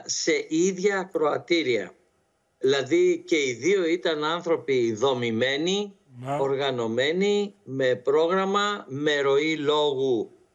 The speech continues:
Speaker 1: ε, η οποία ήταν, ε, εκπαιδευμένη και σφυριλατισμένη. Και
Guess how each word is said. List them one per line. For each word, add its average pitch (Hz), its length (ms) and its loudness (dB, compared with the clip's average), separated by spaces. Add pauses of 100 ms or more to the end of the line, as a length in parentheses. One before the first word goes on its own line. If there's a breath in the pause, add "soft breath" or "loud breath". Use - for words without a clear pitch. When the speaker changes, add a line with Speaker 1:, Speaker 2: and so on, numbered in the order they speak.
(120)
Speaker 1:
ε, 123 580 0 (260)
η 160 200 2
οποία 147 420 0
ήταν, 147 540 -2
ε, 117 360 -4 (240)
εκπαιδευμένη 143 1120 -2
και 135 160 -2
σφυριλατισμένη. 127 1300 -2 (520 loud breath)
Και 196 360 2